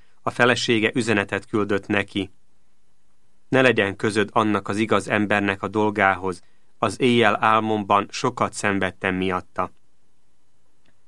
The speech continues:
De Pilátus határozott kísérlete Jézus fölmentésére épp ellenkezőjére fordult. A főpapok és a vének által fölbújtatott nép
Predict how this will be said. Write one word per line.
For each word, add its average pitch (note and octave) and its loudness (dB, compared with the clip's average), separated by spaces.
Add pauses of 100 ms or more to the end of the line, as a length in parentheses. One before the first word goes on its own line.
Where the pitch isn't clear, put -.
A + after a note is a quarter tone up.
(920)
De A#2 4
Pilátus A#2+ 2
határozott G#2+ 0
kísérlete G#2+ 0
Jézus G#2 -2
fölmentésére G#2 0 (260)
épp B2 2
ellenkezőjére F#2+ 0
fordult. F2+ -4 (1040)
A G#2+ -2
főpapok B2 2
és G#2 -2
a G#2+ 0
vének A2 0
által G#2+ 2
fölbújtatott G#2+ -2
nép G#2 -2